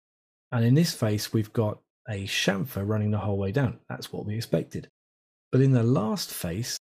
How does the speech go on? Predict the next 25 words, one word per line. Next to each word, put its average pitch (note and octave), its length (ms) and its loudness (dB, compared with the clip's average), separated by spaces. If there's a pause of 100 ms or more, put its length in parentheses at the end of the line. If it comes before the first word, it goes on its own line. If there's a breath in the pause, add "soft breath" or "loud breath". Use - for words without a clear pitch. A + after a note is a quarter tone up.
(320)
you A#2 140 -2
can B2 140 2
see A#2+ 280 4
here B2 180 4
we've B2 320 2
kind F#3+ 200 0
of A#2 60 4
not F3 180 0
got F#2 140 -2
what F#2+ 80 -4
we F#2 100 -4
expected. F2 460 -6 (1200)
This C3 160 0
face C#3+ 300 2
underneath B2+ 400 4
is G2+ 100 -2
perfectly A#2+ 460 -2
flat. - 500 -2 (540)
This A2+ 120 -4
face A2+ 300 -4
at G#2 60 -4
the - 60 -10
top G#2+ 220 -4
is F#2+ 80 -4
chamfered. C3+ 580 0